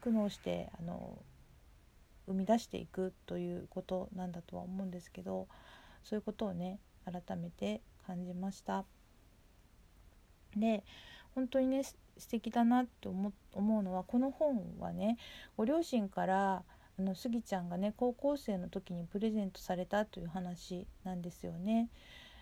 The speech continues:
あの、小さい時に絵画教室に通って絵を始めて、まあ、そこで才能がこう、開花して、それをちゃんと、あの、なんだろ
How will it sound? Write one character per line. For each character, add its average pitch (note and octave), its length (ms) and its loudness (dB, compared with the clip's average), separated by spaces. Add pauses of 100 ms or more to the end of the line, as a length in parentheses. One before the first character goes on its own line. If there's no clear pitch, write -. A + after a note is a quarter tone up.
(160)
あ G3 140 -2
の、 G3 420 0 (640)
小 C4+ 140 0
さ D#4+ 160 4
い D#4 40 0
時 G#3+ 240 -4
に F3+ 100 -4
絵 G3 240 -2
画 G3+ 140 2
教 C#4 240 4
室 F3+ 520 -6
に F#3 200 -4
通 - 140 -2
っ F#3 120 2
て - 260 -2
絵 G#3+ 60 4
を G3+ 60 2
始 - 300 -4
め F#3 160 -4
て、 C4 380 2 (420)
ま B3 80 6
あ、 A#3+ 40 2
そ A#3+ 120 -4
こ B3 160 0
で A#3+ 360 0
才 A#3 260 4
能 A3+ 220 4
が G#3+ 260 2
こ F3+ 1040 0
う、 - 60 -12
開 G#3+ 200 0
花 F#3 180 -6
し - 120 -18
て、 F3+ 320 -6
そ - 120 -6
れ G3 80 2
を F#3+ 140 0
ち - 100 -12
ゃ G3 100 0
ん F#3 80 -4
と、 B3 300 0 (480)
あ F#3 80 -6
の、 F3 800 -8 (640)
な F3+ 60 -8
ん F3+ 60 -8
だ F3 80 -12
ろ F3 60 -12